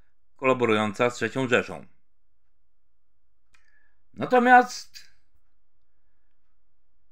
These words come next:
dla ruskich onut formacja, która się nazywa rosyjską, nazywała rosyjską, stworzona przez Rosjanina,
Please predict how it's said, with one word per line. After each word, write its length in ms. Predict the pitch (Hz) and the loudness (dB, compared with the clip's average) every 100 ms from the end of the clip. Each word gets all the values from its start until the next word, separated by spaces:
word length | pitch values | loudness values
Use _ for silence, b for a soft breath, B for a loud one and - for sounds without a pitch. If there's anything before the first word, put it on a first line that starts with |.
| - | -6
dla 140 | 139 | -2
ruskich 580 | 156 175 147 131 - 107 - | 0 -2 -4 -4 -6 -18 -8
onut 600 | 120 120 151 160 - - - - - - - - - - - - - - | -4 0 -2 -4 -14 -18 -20 -20 -20 -20 -20 -20 -20 -20 -20 -20 -20 -6
formacja, 880 | 131 147 156 156 151 143 135 127 - - - - - - - - - - - - - - - - - - - | -2 2 2 2 2 4 4 2 -6 -20 -20 -20 -20 -20 -20 -20 -20 -20 -20 -20 -20 -20 -20 -20 -20 -20 -16
która 220 | 120 120 | -2 -2
się 120 | 131 | -2
nazywa 440 | 120 117 127 131 139 | -4 -2 0 2 2
rosyjską, 760 | 143 156 156 147 - 180 147 | 2 0 -2 -4 0 0 2
nazywała 480 | 143 135 139 139 120 | 0 2 4 6 6
rosyjską, 800 | 110 170 156 143 170 160 165 165 | 4 0 -2 0 4 6 4 -2
stworzona 500 | - - 131 131 123 | -14 -6 -2 0 0
przez 220 | - 110 | -2 -6
Rosjanina, 840 | 113 113 123 120 135 151 170 214 | -4 -4 0 0 0 4 4 2